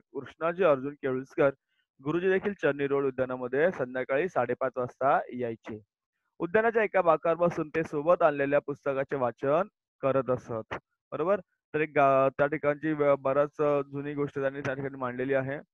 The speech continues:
तर बाकावर बसून वाचन करणाऱ्या कृष्णाजी केळुसकरांच्या लक्षात आले की थोड्या अंतरावर एक विद्यार्थी पुस्तक वाचत आहे.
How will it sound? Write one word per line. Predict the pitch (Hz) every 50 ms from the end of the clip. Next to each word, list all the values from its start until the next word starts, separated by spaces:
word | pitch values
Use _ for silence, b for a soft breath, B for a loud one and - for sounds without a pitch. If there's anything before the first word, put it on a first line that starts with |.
| _ _ _ _ _ _ _ _ _ _ _ _ -
तर |
बाकावर | 202 180 170 160 151 - 202 202 220 226 220
बसून | 202 214 214 - - 185 180 185
वाचन | 165 147 139 - 175 175 180
करणाऱ्या | 185 180 165 175 175 175 185
कृष्णाजी | - - 160 143 143 - 165 165 165 165 170 165 147 151 175 190 208 220
केळुसकरांच्या | - 196 165 151 156 160 - - 151 147 147 170 165
लक्षात | 151 139 135 - - 170 165 165
आले | 170 185 185 165 143 127
की | - _ - 175 196
थोड्या | 202 - 175 147 139 151 165 190
अंतरावर | 190 175 156 151 151 143 143 151 147
एक | 160 156
विद्यार्थी | 147 139 131 127 139 143 - 175 -
पुस्तक | - 131 - _ 147 143
वाचत | 131 127 123 - _ - 143 156 175 180 - _ _ _ -
आहे. | - 110 117 117 110 127 127 127 123 117